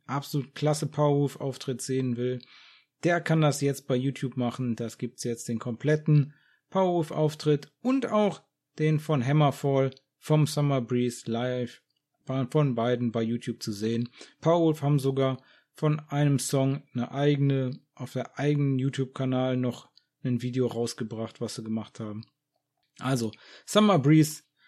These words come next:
Powerwolf und Hammerfall, das waren super Auftritte beides. Schaut euch das mal live auf YouTube an. Ich hab euch das verlinkt in den Shownotes.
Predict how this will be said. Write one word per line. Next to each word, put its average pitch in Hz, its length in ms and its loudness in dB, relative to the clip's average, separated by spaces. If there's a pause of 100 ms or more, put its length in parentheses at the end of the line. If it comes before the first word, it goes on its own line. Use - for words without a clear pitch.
(220)
Powerwolf 139 560 4
und 127 140 -4
Hammerfall, 120 480 -2
das 110 180 -8
waren 110 200 -2
super 127 340 0
Auftritte 127 500 -2
beides. 120 640 -2
Schaut 165 240 -4
euch 156 120 0
das - 180 -2
mal 131 100 0
live 127 300 0
auf - 160 -10
YouTube 120 320 -4
an. 113 260 -4
Ich 104 180 -10
hab 104 200 -14
euch 104 180 -10
das 101 400 -14
verlinkt 123 720 -4
in 151 160 -2
den 170 140 0
Shownotes. - 720 -6